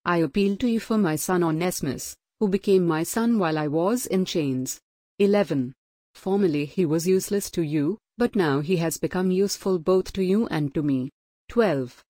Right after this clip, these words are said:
I am sending him who is my very heart back to you. Thirteen. I would have liked to keep him with me so that he could take your place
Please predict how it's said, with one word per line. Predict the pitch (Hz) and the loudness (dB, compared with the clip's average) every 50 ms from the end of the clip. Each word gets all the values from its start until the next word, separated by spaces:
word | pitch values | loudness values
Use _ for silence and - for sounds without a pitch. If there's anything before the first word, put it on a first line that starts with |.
| _ _ _ _ _ | _ _ _ _ _
I | - 185 185 175 | 0 0 2 2
am | 165 156 151 | 2 0 -2
sending | 143 - - 165 165 165 180 190 180 | -2 -2 -2 -2 0 2 0 2 2
him | 180 170 165 | 2 0 0
who | 147 170 180 | 2 2 2
is | 175 160 | 2 2
my | 185 180 170 165 | 2 2 2 2
very | 170 165 160 156 170 175 | 2 2 2 0 0 -2
heart | 160 - 156 147 147 175 - - | -2 -4 -6 -6 -6 -8 -6 -2
back | 175 165 165 - | -2 -2 -2 -4
to | _ - | _ -8
you. | 143 143 143 143 135 131 135 - _ _ _ _ _ _ _ - | -4 -2 -2 -2 -2 -4 -6 -10 _ _ _ _ _ _ _ 0
Thirteen. | 208 196 185 - - 208 190 160 135 131 131 - _ _ _ _ _ _ _ - | 0 0 2 2 2 2 4 4 2 0 -2 -8 _ _ _ _ _ _ _ -2
I | 185 185 | 0 2
would | 185 185 170 | 4 2 2
have | 180 170 165 - | 2 -2 -2 -2
liked | 170 165 160 160 - - _ _ | -4 -4 -4 -4 -6 -10 _ _
to | 185 | -10
keep | - - 226 233 240 - | -4 -2 -2 -2 0 0
him | 226 240 226 220 | 2 2 2 2
with | 214 214 180 | 2 0 0
me | 202 196 196 | 2 0 0
so | - - - 185 | 0 0 -2 0
that | 175 175 170 151 | 2 0 -2 -2
he | - - 170 | -2 -4 0
could | - 233 202 - | 0 0 -2 0
take | - 254 269 - - | 0 0 0 0 2
your | 269 254 | 0 0
place | - - - 170 143 127 - - - | 0 -2 -4 -4 -4 -4 -4 -6 -10